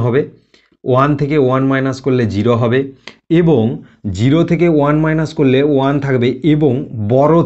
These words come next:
থাকবে, বড়, বড় থাকবে ওয়ান। বড় বলতে উধার, ধার। যেমন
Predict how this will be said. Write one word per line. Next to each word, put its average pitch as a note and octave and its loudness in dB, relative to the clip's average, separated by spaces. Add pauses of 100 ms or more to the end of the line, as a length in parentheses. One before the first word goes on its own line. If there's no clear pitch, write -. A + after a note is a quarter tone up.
থাকবে, G#2+ 0 (580)
বড়, C3 2 (1300)
বড় A#2+ 0 (120)
থাকবে C#3 2 (240)
ওয়ান। C3+ 2 (400)
বড় C#3 2 (120)
বলতে E3 2 (120)
উধার, C#3 2 (120)
ধার। B2+ 0 (540)
যেমন D#3+ 2